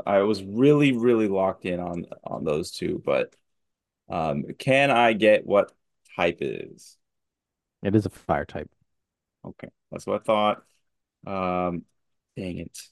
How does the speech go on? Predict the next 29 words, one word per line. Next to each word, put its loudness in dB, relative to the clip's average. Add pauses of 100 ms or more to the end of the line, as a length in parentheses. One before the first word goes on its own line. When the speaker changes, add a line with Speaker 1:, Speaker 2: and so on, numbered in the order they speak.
(1120)
Speaker 1:
Heat -10 (280)
Boost. -4
Speaker 2:
Was 2
it 4
Speaker 1:
And, 0
Speaker 2:
give 8
Speaker 1:
uh, 4
Speaker 2:
me, 4
give 4
me, 0 (100)
give 6
away 8
on 4
the -2
typing 0
with -4
the 2
ability -2
name? -12
Speaker 1:
Yeah, 6
yeah, 4
yeah, -2 (420)
yeah. 2
Um, 0
all 6
right, 6
and 0
what -2
set? 0